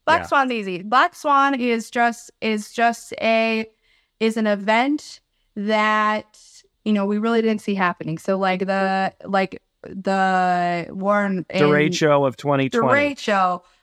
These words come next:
Speaker 1: the war in Ukraine, um, the, the, the Trump tweets. <laughs>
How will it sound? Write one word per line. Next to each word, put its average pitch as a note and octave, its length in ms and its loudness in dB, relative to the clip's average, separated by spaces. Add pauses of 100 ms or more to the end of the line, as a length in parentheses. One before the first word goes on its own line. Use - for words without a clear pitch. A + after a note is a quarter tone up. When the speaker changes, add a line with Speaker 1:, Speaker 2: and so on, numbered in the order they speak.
(120)
Speaker 1:
the A3+ 140 -2
war B3+ 380 0
in B3 240 -2
Ukraine, A#3 1000 -2
um, G3 440 0
the, A3 340 -2
the, G3 800 -2 (240)
the F3+ 420 -10
Trump A#3+ 460 -4
tweets. - 720 -6 (400)
<laughs> A#3+ 100 2